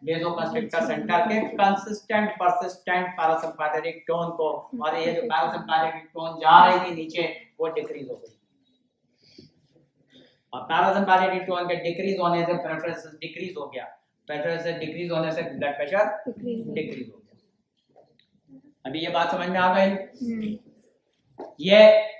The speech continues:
Speaker 1: इंपॉर्टेंट, डबल इंपॉर्टेंट इसलिए है क्योंकि ह्यूमन लैब में आपका जो पोस्चर रेगुलेशन वाला जो एक्सपेरिमेंट है, वो इसी के जरिए है। खड़े होने पे, बैठने पे, लेटने पे जो ब्लड प्रेशर का चेंज हो रहा है, वो इसी से हो रहा है, because this is a second to second blood pressure control।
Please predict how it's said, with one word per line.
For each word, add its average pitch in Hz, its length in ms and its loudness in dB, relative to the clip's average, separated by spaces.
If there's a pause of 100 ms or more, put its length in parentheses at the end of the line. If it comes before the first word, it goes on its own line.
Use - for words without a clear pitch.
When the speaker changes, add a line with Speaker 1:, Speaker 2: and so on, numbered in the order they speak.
(140)
Speaker 1:
इंपॉर्टेंट, 180 680 4
डबल 190 300 6
इंपॉर्टेंट 180 460 0
इसलिए 190 340 0
है 190 180 2
क्योंकि 185 260 -2
ह्यूमन 196 460 -2
लैब 185 180 4
में 180 120 -2
आपका 175 460 2
जो 185 220 2 (380)
पोस्चर 185 480 0
रेगुलेशन 175 640 -2
वाला 170 420 4
जो 170 360 0 (400)
एक्सपेरिमेंट 180 640 -2
है, 180 140 0
वो 170 220 -2
इसी 180 280 -4
के 175 120 -4
जरिए 160 360 -4
है। 156 240 -4 (400)
खड़े 196 220 4
होने 185 340 2
पे, 180 200 -4
बैठने 165 460 2
पे, 165 280 -4
लेटने 160 360 -2
पे 165 180 -2
जो 160 100 -6
ब्लड 156 220 -6
प्रेशर 156 220 -10
का 160 120 -12
चेंज 156 360 -6
हो 160 60 -6
रहा 156 100 -2
है, 156 60 -4
वो 170 260 -8
इसी 202 240 -14
से 190 120 -8
हो 175 100 2
रहा 175 200 6
है, 180 280 0
because 175 260 4
this 170 200 0
is 175 100 -2
a 170 60 4
second 180 340 -4
to 175 100 -6
second 170 300 -8
blood 151 300 -8
pressure 143 240 -16
control। - 340 -20